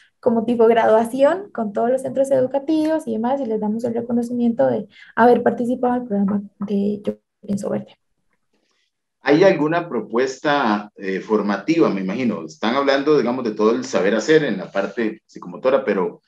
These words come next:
Speaker 2: o psicomotriz, pero, eh, en el, en el dominio cognitivo, ¿quedan formados con, hay lecciones formales, hay lecturas, hay, hay, este, recursos electrónicos con los cuales se forma también desde la parte del,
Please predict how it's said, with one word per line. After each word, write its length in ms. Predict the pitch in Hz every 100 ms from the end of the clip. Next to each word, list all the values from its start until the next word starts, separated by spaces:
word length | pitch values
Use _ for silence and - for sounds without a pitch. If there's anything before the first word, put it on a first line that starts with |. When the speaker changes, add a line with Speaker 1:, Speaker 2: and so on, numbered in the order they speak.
| _ _
Speaker 2:
o 80 | 98
psicomotriz, 560 | 104 107 117 147 156 151
pero, 460 | 143 151 170 165 - _ _ _ _ -
eh, 200 | 123 123
en 140 | 127
el, 280 | 120 113 113
en 160 | 123 117
el 340 | 110 110 107
dominio 320 | 104 120 175
cognitivo, 680 | 175 139 117 107 127 104 92
¿quedan 380 | - 117 139 170
formados 760 | 143 104 104 107 123 151 151 -
con, 280 | 101 92 92
hay 200 | 95 107
lecciones 580 | 113 107 101 101 110 107
formales, 640 | 80 85 98 113 113 95
hay 120 | 87
lecturas, 800 | 90 85 - 117 113 107 104 104 92
hay, 480 | 87 92 92 92 - - - _
hay, 600 | 90 90 98 98 95 95
este, 640 | 95 87 - - 85 85 82 76 73 - -
recursos 840 | 101 107 123 127 123 113 104 101
electrónicos 640 | 90 85 - 117 123 120 -
con 100 | 90
los 100 | -
cuales 260 | 110 127
se 100 | 107
forma 420 | 98 110 113 139
también 340 | 107 104 117 123
desde 200 | 95 92
la 120 | 85
parte 300 | 92 92 -
del, 320 | 117 104 160